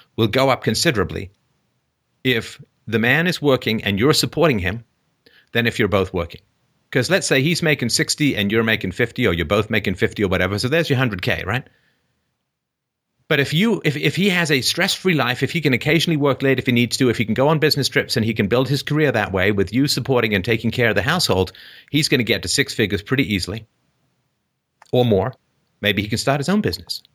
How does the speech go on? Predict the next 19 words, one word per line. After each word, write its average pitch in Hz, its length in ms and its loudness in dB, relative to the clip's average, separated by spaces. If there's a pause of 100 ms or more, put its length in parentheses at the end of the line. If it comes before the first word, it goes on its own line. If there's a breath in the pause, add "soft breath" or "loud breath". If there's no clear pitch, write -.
because 95 300 0
you're 104 140 4
there 92 360 0 (340 soft breath)
as 104 160 0
the 104 80 -4
bedrock, 90 400 0
the 92 100 -2
support 98 380 2
for 104 100 0
his 101 180 2
family 92 440 0 (340 loud breath)
and 92 120 0
his 90 100 2
household. 82 440 -6 (1200)
And 113 220 2
so 110 480 2 (640)
a 117 140 0
woman 143 280 0
supporting 120 640 -4